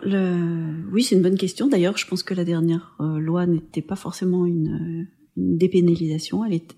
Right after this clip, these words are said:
enfin, proposée dans la proposition de loi est une, euh, légalisation de, de certaines pratiques. Dépénaliser, ça veut dire que la pratique reste interdite. Et je rappelle que c'est, sauf erreur de ma part, comme ça encore, qui est, euh,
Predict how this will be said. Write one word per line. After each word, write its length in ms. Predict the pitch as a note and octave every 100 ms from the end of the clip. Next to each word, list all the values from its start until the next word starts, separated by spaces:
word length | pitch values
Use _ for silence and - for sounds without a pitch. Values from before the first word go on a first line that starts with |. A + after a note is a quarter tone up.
| -
enfin, 180 | D#3 F3+
proposée 500 | D3+ F#3 F3 E3+ A#3 - - - -
dans 100 | G3
la 120 | F3+
proposition 440 | F3 E3 E3+ E3+ E3+
de 80 |
loi 160 | E3+ G#3
est 200 | F#3 -
une, 340 | E3 D3+ D#3 D#3 - _ _ - - _ -
euh, 60 | E3 C#3+ D3+ G#3 -
légalisation 760 | F#3 F#3+ F#3 F3 E3+ E3 G3+
de, 240 | G3 E3 D#3
de 120 | F#3
certaines 340 | E3 E3+ F3
pratiques. 400 | E3+ - - G#3+
Dépénaliser, 600 | G3 A3 G#3+ G#3 G3 F#3+
ça 140 | A3+ G#3
veut 80 | F#3
dire 140 | G3+
que 80 | G3+
la 40 |
pratique 440 | F#3 F#3+ F#3 - -
reste 440 | - F3+ - - -
interdite. 680 | G3+ G3 F3 E3+ C#4+ - _ _ _ _ _ _ _
Et 60 | F3+
je 80 | F3+
rappelle 260 | D#3+ G3
que 100 | G#3
c'est, 540 | F#3 - E3 E3+ E3 D#3+
sauf 300 | E3 - E3
erreur 200 | D#3+ D#3
de 60 | D#3
ma 100 | D#3
part, 260 | F3+ F3+
comme 160 | - E3+
ça 240 | - F#3+
encore, 520 | F3+ E3 - F#3+ - -
qui 220 | - F#3+ D#3
est, 60 |
euh, 400 | D3+ D#3 G3 E3+